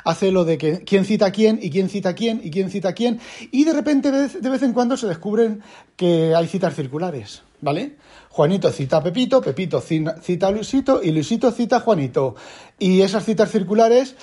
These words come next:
pues, huele a contubernio, huele a, bueno, a que, a que se está intentando colar alguna,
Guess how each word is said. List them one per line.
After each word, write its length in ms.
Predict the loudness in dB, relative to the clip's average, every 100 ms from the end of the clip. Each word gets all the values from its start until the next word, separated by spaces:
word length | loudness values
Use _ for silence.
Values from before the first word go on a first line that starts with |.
| -20 _ _
pues, 1080 | -2 2 2 2 0 -2 -2 -4 -6 -6 -4
huele 380 | 2 2 4 2
a 80 |
contubernio, 580 | 0 -4 -4 -4 -6 -10 -8
huele 260 | -6 -4 -2
a, 720 | -4 -4 -8 -14 -16 -18 -16
bueno, 280 | -14 -14 -18
a 100 | -18
que, 420 | -14 -12 -12 -12
a 80 | -12
que 100 | -12
se 80 | -10
está 140 | -6
intentando 640 | -6 -6 -6 -6 -4 -4 -4
colar 300 | -2 -2 -2
alguna, 540 | -2 -4 -4 -6 -8